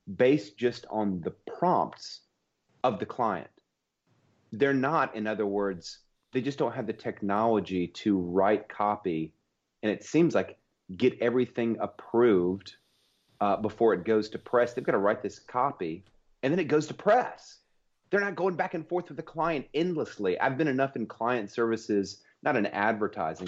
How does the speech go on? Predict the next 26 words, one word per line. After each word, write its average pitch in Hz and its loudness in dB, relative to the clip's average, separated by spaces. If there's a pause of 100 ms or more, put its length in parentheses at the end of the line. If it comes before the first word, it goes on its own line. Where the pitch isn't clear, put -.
but 98 0
in 90 -2
client 104 -2
services. 98 -2 (480)
And 123 4
the 110 2
back 123 -2
and 117 0 (120)
forth 120 0
with 110 0
the 101 -2
client 98 0
is 110 -4
the 104 -2
most 95 -2 (180)
aggravating, 104 2
annoying 95 0
thing. 95 0 (480)
I'm 123 0
kind 165 0
of 117 2
intrigued 117 -2
that - 0
the 92 -2
ad 104 2
agency 87 -2